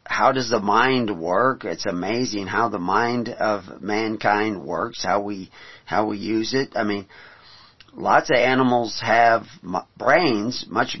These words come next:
bigger than man, but man seems to have something in his brain that is not in all the other brains of other animals.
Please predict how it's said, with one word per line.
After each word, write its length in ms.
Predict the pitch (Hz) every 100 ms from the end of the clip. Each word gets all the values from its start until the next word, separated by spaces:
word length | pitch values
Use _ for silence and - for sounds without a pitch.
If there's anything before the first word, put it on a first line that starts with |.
| 87
bigger 400 | 123 135 120 107
than 280 | 98 92 95
man, 560 | 143 190 123 76 62 -
but 180 | 104
man 380 | 85 113 151 151
seems 360 | 127 139 143 107
to 100 | 113
have 400 | 110 117 127 113 -
something 1160 | - 135 147 170 170 160 - - 160 156 151 151
in 240 | 143 139
his 360 | 135 139 135 107
brain 600 | 120 120 120 123 127 107
that 240 | 117 107 _
is 420 | 92 123 117 - -
not 400 | 113 110 110 -
in 400 | 104 113 110 110
all 340 | - 104 107 107
the 180 | 110 104
other 200 | 101 95
brains 440 | 104 101 101 92
of 120 | 98
other 280 | 95 98 85
animals. 560 | 87 92 95 87 85